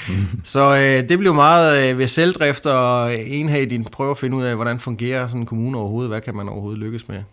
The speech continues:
Speaker 2: Øh, og langsomt, ja, fik jeg jo opbygget en hel masse på tværs af kommunen, og fik løftet mig op i Center for Politik og Strategi, hvor det meste af det strategiske arbejde foregår. Så det begyndte at fylde mere og mere.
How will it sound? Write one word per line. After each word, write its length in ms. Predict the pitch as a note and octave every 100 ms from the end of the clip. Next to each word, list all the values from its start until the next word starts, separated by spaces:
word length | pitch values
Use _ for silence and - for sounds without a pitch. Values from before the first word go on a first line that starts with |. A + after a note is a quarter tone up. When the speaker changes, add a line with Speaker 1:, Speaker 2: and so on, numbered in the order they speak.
| - -
Speaker 2:
Øh, 80 | F#2+ F#2+ F#2+ G2 G2 G#2
og 140 | - G#2
langsomt, 760 | G#2+ B2 B2 A2+ G#2+ - - _ - - - - - - -
ja, 200 | B2 A#2 A#2 F#2+
fik 260 | - E3 D3
jeg 120 | C#3
jo 100 | C#3
opbygget 460 | D3 D#3 E3 C#3
en 80 | C3
hel 200 | C#3+ D#3+
masse 240 | C3 C3 -
på 80 |
tværs 340 | C3 C3 B2+ C3+
af 400 | B2 A#2+ A#2+ A#2
kommunen, 640 | A#2 A#2+ B2+ C3+ B2+ A#2+
og 160 | G#2+ G#2+
fik 200 | - G#2+ _ -
løftet 380 | A2 G2+ A#2 G#2
mig 120 | G#2+
op 200 | A#2 A#2
i 240 | A2+ A2
Center 380 | G2+ A#2 A#2 A2
for 260 | - G#2+ G2+ -
Politik 320 | G#2+ - A2
og 60 | A2+
Strategi, 580 | - G2+ - B2+ - G#2+
hvor 360 | G#2+ G#2 G2+ _ -
det 100 | G#2+
meste 340 | A#2 A#2+ A2
af 80 | G#2
det 100 | -
strategiske 540 | - A2 C3 - A#2+ G#2
arbejde 340 | G#2+ G#2 G2+
foregår. 440 | A2 G#2+ - A2+ - _ _ - - - - _
Så 240 | - A#2 A2 _ _ -
det 100 | D3
begyndte 400 | E3 D#3+ F3 F3+
at 440 | E3 C#3+ C3 B2+ A2
fylde 300 | - D#3+ D#3
mere 180 | C#3
og 60 | C#3
mere. 260 | B2 B2+